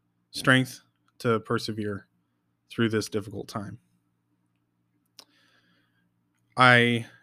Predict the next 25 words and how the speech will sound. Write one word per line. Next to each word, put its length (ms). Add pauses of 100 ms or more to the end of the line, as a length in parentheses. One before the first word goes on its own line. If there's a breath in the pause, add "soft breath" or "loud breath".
am 160
thankful 480
for 220
you 100
guys 540 (520)
for 760
coming 260
on 260
and 220 (880 soft breath)
taking 220
the 80
time 280
to 60
listen 380
to 60
this 140
podcast 720
and 240 (260 soft breath)
read 260
the 60
blog 360
posts. 320
I 40
know 140
that 160